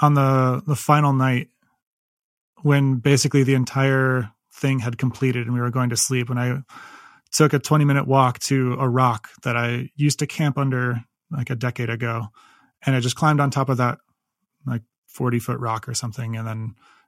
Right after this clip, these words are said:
sat and just sat in the silence and just felt myself and felt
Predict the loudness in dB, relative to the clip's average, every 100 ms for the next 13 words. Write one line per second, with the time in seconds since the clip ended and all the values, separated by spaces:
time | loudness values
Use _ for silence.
0 | -4 2 2 2 -2 -4 -4 -6 _ _
1 | _ _ _ _ _ _ _ _ _ _
2 | _ _ 0 4 4 4 0 -14 _ _
3 | 0 2 2 2 2 2 -2 -2 -2 -2
4 | -2 -6 -2 -2 -2 -6 -2 0 -2 -4
5 | -10 -20 _ _ _ _ -4 -4 0 -2
6 | -2